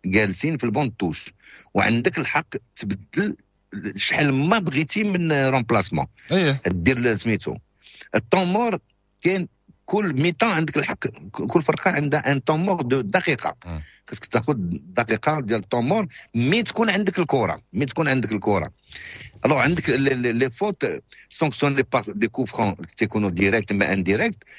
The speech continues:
Speaker 1: لي بينالتي، لي كارتون روج، لي كارتون جون اي روج سون اوتيليزي بور جيري لي كومبورتمون انتي سبورتيف.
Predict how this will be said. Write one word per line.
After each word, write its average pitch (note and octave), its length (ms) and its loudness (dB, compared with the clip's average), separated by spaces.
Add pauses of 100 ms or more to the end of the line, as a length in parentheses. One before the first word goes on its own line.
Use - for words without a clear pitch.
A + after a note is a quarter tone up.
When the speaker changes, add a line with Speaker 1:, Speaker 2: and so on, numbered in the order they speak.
(280)
Speaker 1:
لي C3 160 2
بينالتي، A#2+ 560 -2
لي D#3 120 -2
كارتون C3 320 -4
روج، A2+ 280 0
لي G2 960 2
كارتون B2 340 2
جون A2+ 240 2
اي A#2 60 4
روج D3+ 220 2
سون C#3+ 140 0
اوتيليزي B2 400 2
بور C3+ 200 -2
جيري A#2 200 0
لي C3+ 80 -2
كومبورتمون B2 540 0
انتي C3+ 180 0
سبورتيف. A2 400 0